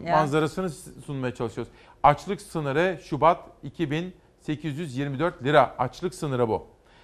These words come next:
Speaker 2: Hemen sonra bir merhaba diyeceğim. Konya gelir gideri karşılamıyor. Kamyoncu esnafının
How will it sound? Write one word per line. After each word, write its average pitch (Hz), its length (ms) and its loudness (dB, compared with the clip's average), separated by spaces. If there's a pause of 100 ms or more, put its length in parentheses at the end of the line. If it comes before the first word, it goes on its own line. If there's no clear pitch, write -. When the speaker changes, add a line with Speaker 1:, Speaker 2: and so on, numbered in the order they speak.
(120)
Speaker 2:
Hemen 180 240 8
sonra 151 280 0
bir 147 80 -2
merhaba 147 400 6
diyeceğim. 131 320 2 (1120)
Konya 147 480 4 (320)
gelir 139 300 2
gideri 139 400 -2
karşılamıyor. 143 640 2 (320)
Kamyoncu 143 500 2
esnafının 147 640 -2